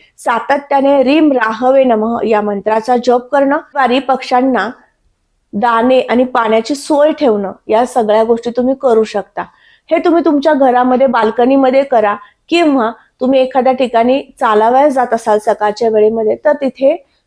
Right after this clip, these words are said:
तुम्ही बगीचेमध्ये सुद्धा या गोष्टी करू शकता आणि पक्ष्यांना अन्नदान केल्यामुळे आनंद प्राप्त करून घेऊ शकता. मग आता ही दिलेली उपासना तुम्हाला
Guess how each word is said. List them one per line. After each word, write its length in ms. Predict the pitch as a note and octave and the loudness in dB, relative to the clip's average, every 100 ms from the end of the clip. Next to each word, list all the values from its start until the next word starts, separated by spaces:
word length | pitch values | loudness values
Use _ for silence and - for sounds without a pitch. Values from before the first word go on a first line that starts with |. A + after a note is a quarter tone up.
| A#3 | -2
तुम्ही 160 | C4 | 0
बगीचेमध्ये 640 | A#3+ A#3+ A#3 B3 B3 B3 B3 | 2 0 0 0 0 2 0
सुद्धा 300 | B3+ A3 G#3+ | 0 0 0
या 180 | A3 G#3 | 0 0
गोष्टी 320 | G#3+ G#3+ A3+ | -2 -4 -8
करू 280 | - G#3+ A#3+ | -2 0 0
शकता 360 | C#4 C4+ - | -2 -4 -2
आणि 200 | G#3 G#3+ | -2 -2
पक्ष्यांना 580 | B3+ A#3+ A#3+ B3+ C#4 C#4+ | -2 -4 -2 -2 0 0
अन्नदान 420 | B3+ A#3 A#3 A3+ | 0 0 0 0
केल्यामुळे 540 | B3 A#3 G3+ G#3+ B3 A3 | 0 0 0 0 -2 -2
आनंद 300 | A#3 D#4 D#4+ | -2 -2 -2
प्राप्त 360 | D#4+ D#4+ - C#4 | 0 -2 -4 -2
करून 240 | A#3 A3 | 0 2
घेऊ 160 | A#3 G#3+ | 2 0
शकता. 380 | G#3 G3 - F#3 - _ _ | 0 -6 -8 -10 -10 _ _
मग 360 | C#4 E4+ A#3+ - - | 0 2 0 -4 -10
आता 220 | - A#3 D#4 | -8 -2 0
ही 160 | E4 | 2
दिलेली 320 | C4+ C4+ C4 | 2 2 2
उपासना 500 | D4 C4+ A3+ A#3 B3 | 2 0 -2 -2 -4
तुम्हाला 300 | A#3 A3 A#3 | -2 -2 -2